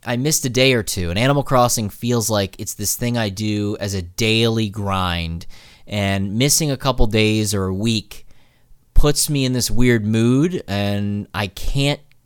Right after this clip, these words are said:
get back. I just can't get back, and I'm hoping, uh,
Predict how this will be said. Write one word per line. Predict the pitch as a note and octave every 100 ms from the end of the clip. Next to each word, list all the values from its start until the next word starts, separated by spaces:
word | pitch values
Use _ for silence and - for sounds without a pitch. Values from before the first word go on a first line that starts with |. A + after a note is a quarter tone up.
| G2
get | C3 C3+ G2
back. | D3+ F3+ G2 - - - _ _ _ _ _ _ _ _ _ -
I | A2
just | D3+ -
can't | C#3 A#2
get | G#2 D#2+
back, | F2 - - -
and | A2+ B2
I'm | A2 G2+
hoping, | D#3 G#3+ - F#2+ F2+ G#2+ - - - - - _ - -
uh, | G#2 G2 F#2 F#2